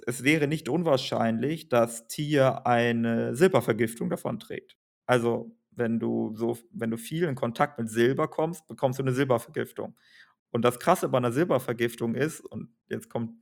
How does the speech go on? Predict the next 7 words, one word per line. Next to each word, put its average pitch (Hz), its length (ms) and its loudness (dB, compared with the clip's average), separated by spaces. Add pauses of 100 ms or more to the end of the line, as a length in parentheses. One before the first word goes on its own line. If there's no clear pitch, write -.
(400)
äh, - 240 -4
die 113 180 -8
Brücke, 123 380 -2
die 117 220 -6
keiner 117 320 -2
kommen 127 280 0
sieht, 117 320 -6